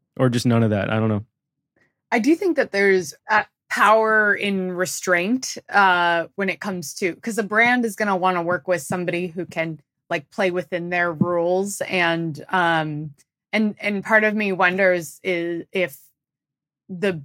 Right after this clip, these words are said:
Speaker 2: the big picture thing that you're speaking about, Todd, like, is that a spec or is this a short that you actually wanna make? Like, would
Speaker 1: True.
Speaker 2: you be better served letting your, you create the story that you wanna create and play with these robots than,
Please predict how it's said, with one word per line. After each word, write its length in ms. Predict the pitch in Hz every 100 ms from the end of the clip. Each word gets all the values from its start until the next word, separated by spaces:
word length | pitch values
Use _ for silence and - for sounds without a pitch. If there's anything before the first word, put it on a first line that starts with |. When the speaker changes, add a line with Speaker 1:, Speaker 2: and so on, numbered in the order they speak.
| -
Speaker 2:
the 100 | 208
big 300 | 165 202 180
picture 540 | 220 196 - 190 180
thing 260 | 180 202 185
that 140 | 175
you're 120 | 175 175
speaking 400 | - 240 220 208
about, 240 | 180 170
Todd, 300 | - 175 165
like, 180 | 170 147 -
is 200 | 202 180
that 180 | 202
a 40 | 185
spec 440 | - 196 196 -
or 160 | 214 180
is 220 | 196 175
this 280 | 185 185 -
a 60 |
short 340 | 165 - 240 -
that 80 | 180
you 120 | 180
actually 320 | - - 175
wanna 220 | 175 -
make? 200 | - -
Like, 180 | 165 170
would 280 | 185 190 127
Speaker 1:
True. 60 |
Speaker 2:
you 340 | 180 190 180 185 - _
be 140 | - 202
better 340 | 185 190 185
served 520 | 175 208 190 180 156 - _
letting 460 | 196 190 185 190 185
your, 500 | 180 185 185 175 -
you 200 | 208 202
create 300 | - 226 190
the 80 | 190
story 280 | - 190 175
that 160 | 175
you 120 | 175
wanna 240 | 180 220 214
create 400 | - 196 185 180
and 160 | 180
play 240 | - 208 185
with 160 | 180
these 220 | - 175 156
robots 580 | 240 208 185 185 -
than, 380 | 202 185 180 180